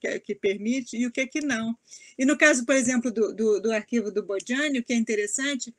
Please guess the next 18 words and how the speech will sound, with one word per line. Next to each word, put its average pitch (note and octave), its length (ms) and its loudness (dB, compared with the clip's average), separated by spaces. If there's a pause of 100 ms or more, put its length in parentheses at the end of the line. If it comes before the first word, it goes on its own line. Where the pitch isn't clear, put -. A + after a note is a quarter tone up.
(760)
é B3 100 2
que, B3+ 420 2
é, A3 440 4
a A3 60 4
gente C#4 220 2
não E4+ 100 0
sabe C4 380 4
o G3+ 60 2
que B3+ 180 4
que B3 140 0
ele F#3+ 440 -2
revelou, G3 540 2
né? G3 120 -4
O G3+ 40 -2
que A3+ 100 2
que A3+ 100 -2
ele, A3 140 2
o G#3+ 60 -12